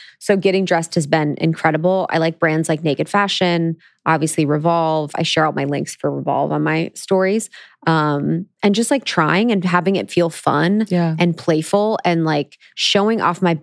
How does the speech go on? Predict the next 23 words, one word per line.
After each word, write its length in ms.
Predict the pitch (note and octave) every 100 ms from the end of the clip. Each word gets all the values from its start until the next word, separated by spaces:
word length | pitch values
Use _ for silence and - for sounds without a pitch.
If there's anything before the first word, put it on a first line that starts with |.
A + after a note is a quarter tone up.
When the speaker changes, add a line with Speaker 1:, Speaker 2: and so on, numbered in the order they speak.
| _
Speaker 1:
body 380 | D#3 D3 F3 C4
and 160 | G#3+ D#3+
learning 240 | E3 E3
how 80 | E3
to 80 | D3
dress 260 | B2 -
my 120 | D3
body. 340 | A#2+ D2 G#2+ F3
Speaker 2:
Yes. 380 | F3+ D#3+ D#3 -
Speaker 1:
So 80 | F#3+
that's 200 | F#3 -
been 140 | F#3
another 300 | E3+ D#3+ E3
thing 220 | D#3+ D#3+
too. 260 | D#3+ E3+ D3
Find 360 | - F3+ A#3+ F3+
women 360 | D#3+ F3 F#3
that 260 | E3 C#3 -
have 420 | - E3 E3 D#3
bodies 400 | C#3+ D3 D#3+ D#3+
similar 400 | - D3+ E3 G3+
to 140 | G3+ A3
yours 400 | A3 A#3 B3+